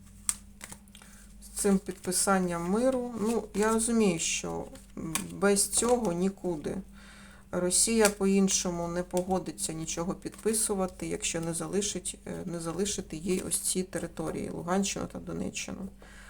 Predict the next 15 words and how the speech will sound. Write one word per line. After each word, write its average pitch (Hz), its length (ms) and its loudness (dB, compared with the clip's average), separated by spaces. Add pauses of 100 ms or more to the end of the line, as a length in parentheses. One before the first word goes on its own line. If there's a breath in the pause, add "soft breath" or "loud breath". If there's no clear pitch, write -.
(320 loud breath)
Не 190 140 4
погодяться. 196 800 0 (180)
Ну, 185 460 2
немає 208 580 4
іншого 202 440 2
виходу, 185 440 0
я 165 100 -2
так - 200 -10
розумію. 170 600 -4 (1300 loud breath)
Немає. 175 500 2 (180)
Просто 202 360 0
немає 180 340 2
іншого 196 460 4
виходу. 170 460 -2
А 208 120 6